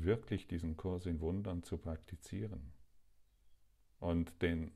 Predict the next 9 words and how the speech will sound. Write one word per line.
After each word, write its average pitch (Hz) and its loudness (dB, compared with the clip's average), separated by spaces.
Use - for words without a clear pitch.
Heiligen 92 0
Geist 87 0
in 87 2
mein 78 0
Leben, 87 -2
den, 80 -2
den 78 0
vollständigen 92 2
Geist 85 -8